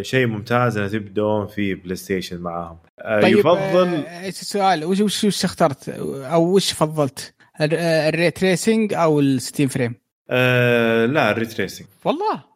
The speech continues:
Speaker 1: أنا، أنا قلت خلني أشوف ال-، ليش أنا متعة الانعكاسات، الضوء، ال-،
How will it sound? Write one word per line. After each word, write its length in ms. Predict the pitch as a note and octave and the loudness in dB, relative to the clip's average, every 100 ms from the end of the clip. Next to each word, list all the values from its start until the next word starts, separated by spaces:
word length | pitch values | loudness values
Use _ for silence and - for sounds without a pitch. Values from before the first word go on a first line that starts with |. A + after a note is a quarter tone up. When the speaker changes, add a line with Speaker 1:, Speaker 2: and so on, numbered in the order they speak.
| _ | _
Speaker 1:
أنا، 340 | C3 D3 D#3 D#3 | -2 2 2 2
أنا 100 | E3+ | 2
قلت 360 | F3 D#3+ - | 0 -4 -10
خلني 240 | C3 F3 F3+ | -2 0 2
أشوف 420 | F#3 F3+ B2+ B2 | 2 0 0 -6
ال-، 540 | G#2+ G#2 F#2 F2+ F2 - - - D3 | -6 -6 -8 -8 -8 -10 -20 -16 -2
ليش 380 | G3+ F3+ - | 2 2 2
أنا 300 | C#3 C#3 C3+ F2 - _ | 2 4 2 0 -8 _
متعة 440 | E3 G3 C#3 B2+ B2 | -2 0 2 2 2
الانعكاسات، 960 | A#2 G#2+ A2 G#2+ - A#2+ B2+ A#2+ G#2 G#2+ | 0 0 -2 -4 0 0 2 2 0 -8
الضوء، 680 | G#2 A2 A2 G#2+ G#2+ A2 G#2 | 0 2 4 2 2 0 -4
ال-، 360 | F#2+ F#2+ F#2+ | -6 -8 -6